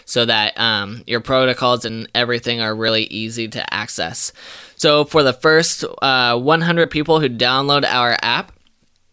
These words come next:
you will automatically be entered in, um, a giveaway for your choice of either an Instant Pot or a seventy-five dollar Amazon gift card.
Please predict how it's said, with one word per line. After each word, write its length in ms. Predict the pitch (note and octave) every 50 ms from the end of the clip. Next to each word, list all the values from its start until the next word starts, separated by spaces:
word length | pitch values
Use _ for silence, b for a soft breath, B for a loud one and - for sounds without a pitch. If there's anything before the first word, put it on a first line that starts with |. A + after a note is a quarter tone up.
| _ _ _ _ _ -
you 140 | F3+ E3+ D#3
will 180 | D3+ C#3 C3 -
automatically 560 | - C3+ D3 D3+ D3 C#3 C#3 C#3+ C#3+ D#3 D#3 D3
be 200 | C3+ C#3 C3 -
entered 380 | - B2+ - - C#3 C#3+ D3
in, 640 | D3 - - - C3 C3 C3 C3 B2+ B2+ B2+ B2+ - - - -
um, 500 | A#2+ A#2 A2+ A2+ A2 G#2+ A2 A#2 C3 - _ _ _ _ _ - B B B B B B B B
a 60 | -
giveaway 580 | A#2+ A#2 B2+ C#3 C#3 C#3+ C#3 C#3 C#3 C#3 C#3 C#3
for 140 | C3+ - B2+
your 180 | B2+ C3 C3+
choice 300 | C3+ - D3 C3+ C3+ C3
of 140 | - B2+ B2
either 180 | C3 B2+ B2+ A#2+
an 120 | A#2 A#2
Instant 460 | - - D3+ E3 E3 - F3 E3+ E3
Pot 280 | E3 E3+ E3 E3+ - -
or 100 | C3 B2+
a 60 | B2
seventy-five 560 | - - C#3 C#3 C#3 C3 - C3 B2+ C3 B2
dollar 260 | B2 A#2+ A#2+ A#2+ A#2+ A#2+
Amazon 640 | A2+ - A2+ A#2 A#2+ A#2 A#2 A2+ A2+ A2 A2 A2+
gift 220 | A#2 A#2+ A#2+ -
card. 360 | - - D3 D3+ D#3+ E3+ E3+